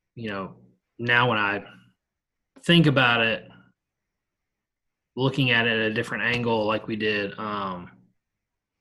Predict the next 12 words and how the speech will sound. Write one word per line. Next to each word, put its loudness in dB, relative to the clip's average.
it 2
just 0
feels 6
different. -8
It -6
just -10
doesn't, -4
it -6
feels -2
like, -4
you -10
know, -8